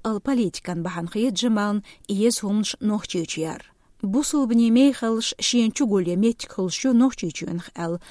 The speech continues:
суртотусан хумдуи элирцу. Шезер и соот шарах нохчи ба ола ярху Эстемирова Наталья Янчултях мех кюгал хочу Кадыров Рамзан цюнхляцин элдешныш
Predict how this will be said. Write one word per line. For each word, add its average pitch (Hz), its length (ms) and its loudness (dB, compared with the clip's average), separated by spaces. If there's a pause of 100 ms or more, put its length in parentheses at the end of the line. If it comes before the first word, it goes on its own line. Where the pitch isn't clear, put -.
(100)
суртотусан 214 1000 0
хумдуи 170 640 -4
элирцу. - 600 -8 (420)
Шезер 302 540 0
и 302 80 0
соот 190 420 0
шарах 196 440 -4
нохчи 240 360 4
ба 208 200 0
ола 196 180 2
ярху 170 420 -4
Эстемирова 196 680 -2
Наталья 190 520 -2
Янчултях 214 800 -2 (360)
мех 262 220 6
кюгал 240 340 0
хочу 214 420 -2 (200)
Кадыров 180 440 -4
Рамзан 196 560 -2
цюнхляцин 185 640 -2
элдешныш 196 680 -2